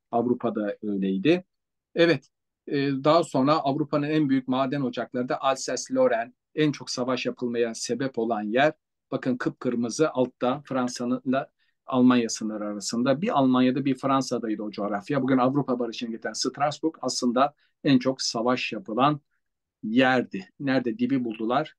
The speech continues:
orada zıpladılar. Evet, o bölge. En çok Türk de Alsace-Lorraine'deki fabrikalarda Fransa'da, Paris'te değil.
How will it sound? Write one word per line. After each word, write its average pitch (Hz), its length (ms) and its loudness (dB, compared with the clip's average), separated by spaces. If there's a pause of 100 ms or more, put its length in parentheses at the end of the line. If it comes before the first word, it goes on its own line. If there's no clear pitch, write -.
(160)
orada 123 420 -4
zıpladılar. 113 760 -4 (560)
Evet, 127 200 2
o 127 160 2
bölge. 123 420 2 (380)
En 160 180 4
çok 135 300 -2
Türk - 320 0
de 156 240 2 (340)
Alsace-Lorraine'deki 123 1120 -2
fabrikalarda 101 680 -6
Fransa'da, 98 520 -6
Paris'te 123 520 0
değil. 98 180 -2